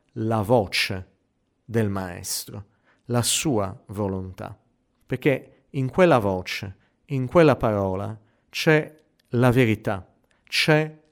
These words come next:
l'amore che vengono dal Signore Gesù. C'è tutto. E davvero, mettendoci in ascolto di Lui, noi scopriamo il senso della nostra esistenza, scopriamo la nostra chiamata,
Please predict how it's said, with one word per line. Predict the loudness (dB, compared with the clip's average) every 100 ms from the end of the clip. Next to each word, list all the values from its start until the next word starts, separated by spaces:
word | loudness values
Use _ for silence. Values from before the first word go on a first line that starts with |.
| -6
l'amore | -2 2 2 0 0 -4 -10 _ _ _ -4
che | 0
vengono | 2 2 2 -2 -2 -4 -10 -12 -12
dal | -2 0 0
Signore | -2 -4 -4 -4
Gesù. | -8 -12 -12 -16 -18 _ _ _
C'è | 0 0 0 -2
tutto. | -4 -4 -12 -16 -16 _ _ _ _ _ _ -2
E | 2
davvero, | 2 4 2 2 0 -6 _ _
mettendoci | -4 -2 2 2 2 0 0 -4 -8 -12 -6
in | -4
ascolto | 0 0 0 0 0 0 -2 -6 -8
di | -6 -6
Lui, | -8 -10 -12 -16 _ _ -6
noi | -2 0
scopriamo | -2 -4 -4 -2 0 0 -2 -4 -6 -12 _ _ _ _ _ _
il | -6 -2
senso | 2 4 4 4 4
della | 2 0
nostra | -4 -6 -8
esistenza, | -8 -10 -10 -12 -12 -14 -16 -20 _ _
scopriamo | -14 -4 -2 2 2 4
la | 2
nostra | 2 -2 -4 -4
chiamata, | -6 -8 -8 -10 -14 -18